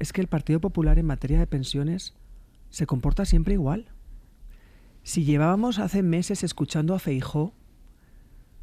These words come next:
proclamando que quería blindar constitucionalmente la revalorización de las pensiones. ¿Pero qué tomadura de pelo es esta? Si ha vuelto a hacer lo mismo.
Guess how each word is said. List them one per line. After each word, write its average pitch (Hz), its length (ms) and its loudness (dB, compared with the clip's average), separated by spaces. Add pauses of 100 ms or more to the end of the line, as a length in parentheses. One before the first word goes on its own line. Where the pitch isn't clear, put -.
(880)
proclamando 160 640 2
que 175 120 0
quería 165 320 2
blindar 165 760 2 (200)
constitucionalmente 160 920 0
la 170 100 2
revalorización 135 440 0
de 160 80 2
las 151 140 0
pensiones. 127 720 -4 (1700)
¿Pero 139 120 0
qué 156 80 0
tomadura 151 400 0
de 127 80 0
pelo 131 200 0
es 131 100 -6
esta? - 300 -10 (680)
Si - 240 0
ha 165 60 4
vuelto 175 300 2
a - 20 2
hacer 156 220 2
lo 147 100 4
mismo. 135 400 -2